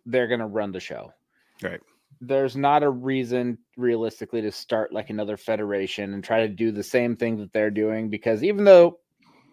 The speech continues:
Speaker 1: my opinion, they're doing a really crappy job at it, they're still doing
Speaker 2: <laughs>
Speaker 1: better than anyone else can. And they
Speaker 2: Yeah,
Speaker 1: have
Speaker 2: well,
Speaker 1: more
Speaker 2: obviously,
Speaker 1: people,
Speaker 2: yeah.
Speaker 1: more partic-, participants. It's, it's, that's,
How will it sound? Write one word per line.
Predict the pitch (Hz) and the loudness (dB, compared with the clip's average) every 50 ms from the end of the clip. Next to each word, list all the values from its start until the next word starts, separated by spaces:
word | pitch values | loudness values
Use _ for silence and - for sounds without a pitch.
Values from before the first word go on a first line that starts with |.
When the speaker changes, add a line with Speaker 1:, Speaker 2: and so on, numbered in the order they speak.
| _ - - - _ _ - | _ -20 -20 -20 _ _ -16
Speaker 1:
my | - 87 95 104 107 120 131 | -10 -6 -2 0 2 2 2
opinion, | 135 - - 196 214 196 180 160 156 151 147 139 - - - - _ _ | 2 4 6 4 6 6 6 4 4 4 0 -4 -8 -16 -20 -20 _ _
they're | - 127 131 | 2 2 4
doing | 135 139 139 | 4 2 2
a | 143 139 | 2 4
really | 139 143 143 131 | 4 4 4 4
crappy | - 160 151 147 147 165 | 4 4 2 2 2 0
job | 143 160 185 180 170 151 131 | 2 4 6 6 6 6 4
at | 120 117 110 | 2 2 2
it, | 113 123 - - _ _ _ - - 127 - - - 139 123 | 0 -2 -2 -4 _ _ _ -6 -6 -6 -4 -2 -2 -2 0
they're | - 143 147 127 | 2 2 2 2
still | - - - 170 185 180 165 | 0 -2 0 2 4 4 6
doing | 160 165 156 147 139 | 4 4 4 2 2
Speaker 2:
<laughs> | |
Speaker 1:
better | 143 139 135 131 123 | 2 2 4 2 0
than | 123 131 | 0 0
anyone | 127 120 120 117 113 107 | -2 -2 -2 -4 -4 -4
else | 101 95 95 - | -4 -6 -6 -8
can. | - - 98 80 - - - - - _ _ _ _ _ - | -10 -14 -14 -14 -14 -16 -20 -20 -20 _ _ _ _ _ -4
And | - 127 123 120 120 | -2 -2 0 0 0
they | 123 | 0
Speaker 2:
Yeah, | 120 117 | 0 0
Speaker 1:
have | 120 117 104 | 0 -2 -2
Speaker 2:
well, | 95 120 | -2 0
Speaker 1:
more | 135 147 | 2 2
Speaker 2:
obviously, | 143 - - 135 131 101 95 | 2 2 0 -2 -2 0 2
Speaker 1:
people, | 104 | 2
Speaker 2:
yeah. | 123 110 | 2 2
Speaker 1:
more | 117 127 120 - _ - | 2 0 -2 -4 _ -12
partic-, | 113 107 - 117 113 - _ | -10 -8 -6 -8 -8 -6 _
participants. | - 131 120 - - 117 - - 110 - - 113 107 107 101 - - | -2 -2 -2 -2 -4 -8 -8 -10 -12 -12 -10 -10 -8 -10 -10 -10 -10
It's, | 110 92 - - - - | -10 -10 -12 -14 -6 -2
it's, | 147 135 139 - - - _ _ _ _ _ _ _ | -2 -2 -2 -4 -18 -20 _ _ _ _ _ _ _
that's, | - 131 123 120 - - - - - | -2 -2 -2 -2 -6 -16 -20 -20 -20